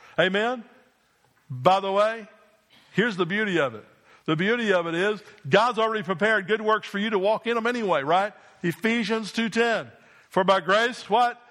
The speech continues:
"You've been saved not of works, lest any man should boast." It's all of grace, right? And faith. Why? And then he gets to the end,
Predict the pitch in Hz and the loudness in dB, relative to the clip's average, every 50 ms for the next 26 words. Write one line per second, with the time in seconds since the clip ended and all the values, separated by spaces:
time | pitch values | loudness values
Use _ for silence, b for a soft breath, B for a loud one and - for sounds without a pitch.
0 | b b b b b b b _ 170 190 185 190 208 190 - - 220 226 220 214 | b b b b b b b _ 0 0 2 2 0 0 2 0 2 2 2 2
1 | 226 208 214 226 226 226 214 - - - _ _ _ - 175 202 226 233 240 233 | 2 2 2 2 0 -4 -6 -10 -16 -20 _ _ _ 2 4 4 4 4 0 -4
2 | - - 202 190 170 214 214 220 214 220 214 214 214 - - - _ - 208 202 | -6 -6 -4 0 0 0 0 2 2 2 0 0 -2 -6 -14 -16 _ 0 0 2
3 | 165 220 226 233 240 196 180 170 - 208 220 220 220 214 208 185 - B B B | 4 4 2 2 0 -4 -8 -2 0 2 2 2 0 -2 -4 -6 -10 B B B
4 | B 143 139 175 202 214 226 240 - - 196 196 196 214 233 214 - 185 180 165 | B -2 2 4 4 4 2 0 -6 -2 0 0 2 2 0 -2 -6 -6 -6 -4
5 | - - 220 226 240 254 254 - - B B B B B B - 208 254 254 226 | 2 2 4 4 2 0 -4 -12 -16 B B B B B B 2 4 4 4 2
6 | 185 151 - - - - 226 220 240 240 226 233 233 - 233 233 226 233 220 226 | 0 -2 -6 -18 -8 0 0 0 2 2 -2 -2 -2 0 -2 -2 -2 0 0 0
7 | 247 254 233 208 | 2 0 0 -4